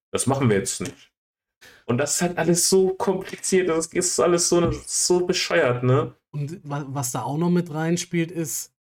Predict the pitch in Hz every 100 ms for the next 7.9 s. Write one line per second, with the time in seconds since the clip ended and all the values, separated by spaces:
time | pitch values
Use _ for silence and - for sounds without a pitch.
0 | _ _ - - 147 156 131 143 147 143
1 | - 151 143 139 139 143 131 123 - 180
2 | 175 170 - 175 208 175 151 139 139 131
3 | 151 165 180 175 185 170 175 175 180 180
4 | 170 175 175 165 165 175 196 208 - _
5 | - - - - _ - 123 - 165 202
6 | 190 - 90 117 143 143 127 139 139 127
7 | - 151 170 - - 185 190 196 208